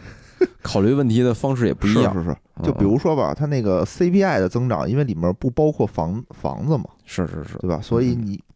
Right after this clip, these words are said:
Speaker 1: 感觉没涨，
Speaker 2: 嗯。
Speaker 1: 但其实它有的东西，
Speaker 2: 其实最近也，
Speaker 1: 房子它都
Speaker 2: 也没涨。
Speaker 1: <laughs>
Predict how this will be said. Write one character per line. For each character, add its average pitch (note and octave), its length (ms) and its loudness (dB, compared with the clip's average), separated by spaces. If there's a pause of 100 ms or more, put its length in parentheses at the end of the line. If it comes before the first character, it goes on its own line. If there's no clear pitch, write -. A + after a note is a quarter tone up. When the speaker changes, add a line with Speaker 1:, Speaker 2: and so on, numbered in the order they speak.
Speaker 1:
感 F#2 160 -2
觉 G#2+ 180 2
没 C#3 140 0
涨， A#2+ 220 -2
Speaker 2:
嗯。 - 80 -8
Speaker 1:
但 G#2+ 120 -4
其 B2+ 160 -4
实 B2 280 0 (400)
它 B2 100 -6
有 G2+ 200 0
的 F2 60 2
东 C3 240 2
西， A2 160 2
Speaker 2:
其 D3+ 160 0
实 D#3 160 4
最 E3+ 160 2
近 D3 200 2
也， F2+ 80 0
Speaker 1:
房 - 20 -2
子 A1+ 100 -6
它 - 60 -4
都 - 140 -12
Speaker 2:
也 G2+ 100 0
没 G2 180 2
涨。 B2+ 140 -2
Speaker 1:
<laughs> - 40 -8